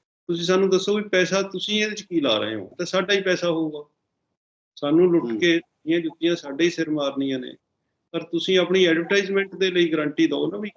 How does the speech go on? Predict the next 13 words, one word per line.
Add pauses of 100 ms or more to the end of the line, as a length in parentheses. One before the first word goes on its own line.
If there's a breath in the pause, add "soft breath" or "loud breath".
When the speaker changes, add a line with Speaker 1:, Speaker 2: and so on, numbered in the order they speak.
Speaker 1:
ਪੈਸਾ
ਨਹੀਂ
ਖਰਚੋਗੇ
ਜਾਂ
ਕੋਲੋਂ
ਖਰਚੋਗੇ। (720)
ਜਦੋਂ
ਏਦਾਂ
ਲੋਕ
ਪੁੱਛਣ
ਲੱਗ
ਗਏ
ਨਾ